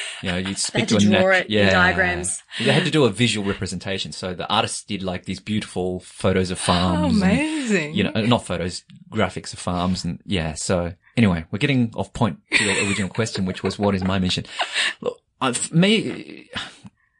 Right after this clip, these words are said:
Speaker 1: because of that moment, it was not that complicated to find, although it took me, like I said, the t-, ten, twenty years to kind of own it.
Speaker 3: Mm.
Speaker 1: And that, that's a big difference. It's one thing to know something. It's another thing to do it and own it. Like,
Speaker 3: Yeah.
Speaker 1: everyone knows you should do exercise and eat healthy.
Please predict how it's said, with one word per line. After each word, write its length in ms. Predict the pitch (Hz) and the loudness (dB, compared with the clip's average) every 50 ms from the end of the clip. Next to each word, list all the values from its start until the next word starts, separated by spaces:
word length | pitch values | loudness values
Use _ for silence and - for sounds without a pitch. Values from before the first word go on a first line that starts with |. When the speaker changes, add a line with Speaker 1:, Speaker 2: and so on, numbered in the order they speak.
| _ _ _ _ _ _ _ - _ | _ _ _ _ _ _ _ -12 _
Speaker 1:
because 320 | - 127 - 180 196 196 185 | -8 -4 -2 -2 -2 -2 0
of 60 | 165 | 0
that 160 | 135 120 95 | 0 0 2
moment, 420 | 101 101 110 113 107 95 98 - - | 2 2 2 2 2 0 0 -2 -2
it 60 | 104 | -4
was 220 | 90 104 - - - - | -2 -2 -4 -6 -8 -4
not 300 | - 113 123 120 107 - | 0 4 4 4 4 2
that 160 | - 98 - - | 0 -4 -4 0
complicated 520 | - 101 98 110 107 - 92 87 85 82 | 0 0 0 0 -2 -2 -2 -2 -2 -2
to 80 | 82 80 | -4 -6
find, 600 | - - 95 90 87 82 80 80 82 85 104 - - | -2 0 2 2 2 2 0 -2 -2 -4 -4 -2 0
although 360 | 104 107 104 101 98 98 98 - - _ _ _ _ | 2 4 6 8 8 6 6 4 -2 _ _ _ _
it 240 | - 110 - - - | 0 0 0 0 0
took 260 | - 143 - - - | 0 0 0 2 2
me, 440 | 120 113 107 104 98 95 98 - _ _ _ _ _ _ _ | 4 6 6 6 4 4 2 -2 _ _ _ _ _ _ _
like 180 | - 113 104 - | 2 2 2 2
I 40 | 104 | 0
said, 160 | - 113 95 | 0 0 0
the 60 | 95 | -2
t-, 160 | - - - - | -2 -4 -6 -4
ten, 240 | - - 113 104 98 | 0 2 4 4 4
twenty 220 | 95 98 95 98 98 | 4 4 4 6 6
years 220 | 95 95 92 - - | 6 4 4 2 2
to 80 | - | 0
kind 180 | - - 98 92 | 2 4 4 4
of 120 | 90 - - _ _ _ _ - | 4 2 -2 _ _ _ _ 6
own 220 | 92 92 180 175 | 8 8 8 8
it. 180 | - - - - _ _ _ _ | 6 4 -2 -10 _ _ _ _
Speaker 3:
Mm. 340 | - 165 160 156 151 139 131 | -2 -2 0 0 -2 -2 0
Speaker 1:
And 120 | - 95 107 | 2 2 2
that, 160 | 107 113 - | 2 2 2
that's 240 | 123 104 76 - - | 2 2 4 2 2
a 60 | - | 2
big 220 | 85 110 92 - - | 4 2 2 2 0
difference. 340 | 101 - - - - - - | -2 -2 -2 -4 -4 -4 -2
It's 80 | - | 2
one 120 | - 120 131 | 2 4 4
thing 140 | 147 135 117 | 6 6 6
to 80 | 107 | 8
know 260 | 98 95 95 98 104 | 8 8 8 8 6
something. 280 | 101 - - - - 95 | 6 4 0 0 0 0
It's 100 | 95 - | 0 2
another 220 | 98 101 101 98 | 2 2 4 4
thing 140 | 104 101 92 | 4 2 4
to 80 | 92 85 | 2 0
do 280 | 82 - 101 92 92 | 2 2 4 4 4
it 80 | 90 - | 4 4
and 100 | 80 76 | 2 2
own 240 | - 87 90 90 82 | 4 4 4 4 2
it. 120 | - - - | 0 -4 -4
Like, 140 | - 98 95 | -2 0 2
Speaker 3:
Yeah. 80 | 165 | 2
Speaker 1:
everyone 240 | 151 - 127 120 107 | 4 4 6 6 6
knows 220 | 104 104 104 95 - | 6 6 4 4 2
you 40 | - | 0
should 160 | - 104 85 | -2 0 2
do 140 | 101 95 92 | 2 2 2
exercise 600 | 90 - - 98 - 98 92 92 95 92 92 - | 2 0 -2 -2 0 2 4 6 4 4 2 2
and 280 | - 85 85 85 80 - | 0 2 2 2 2 2
eat 120 | 95 98 95 | 0 0 2
healthy. 380 | 98 82 82 - 71 58 - | 2 2 2 0 -2 -6 -8